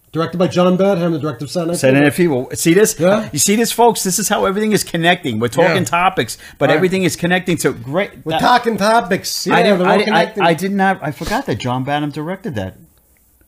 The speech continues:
Speaker 1: And War Games.
Speaker 2: War Games, I knew. Yes.
Speaker 1: Yeah.
Speaker 2: Yes, I knew he directed.
Speaker 1: It's, it's kinda like a Doug Liman thing.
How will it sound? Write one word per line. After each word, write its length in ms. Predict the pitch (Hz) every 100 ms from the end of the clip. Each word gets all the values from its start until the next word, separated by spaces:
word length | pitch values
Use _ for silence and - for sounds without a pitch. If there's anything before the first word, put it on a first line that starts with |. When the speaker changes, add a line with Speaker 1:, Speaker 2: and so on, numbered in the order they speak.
| _ -
Speaker 1:
And 260 | 151 180 214
War 200 | 202 185
Games. 420 | 165 165 170 233
Speaker 2:
War 220 | 123 135
Games, 240 | 147 143 135
I 80 | 131
knew. 300 | 117 113 160 -
Yes. 340 | 117 123 -
Speaker 1:
Yeah. 300 | 170 170 120
Speaker 2:
Yes, 220 | 117 113
I 60 | 120
knew 160 | 120 139
he 80 |
directed. 260 | 131 123 -
Speaker 1:
It's, 80 | -
it's 100 | 196
kinda 220 | 269 285
like 120 | 277
a 40 | 240
Doug 260 | 214 233
Liman 360 | 220 233 220 156
thing. 260 | 123 95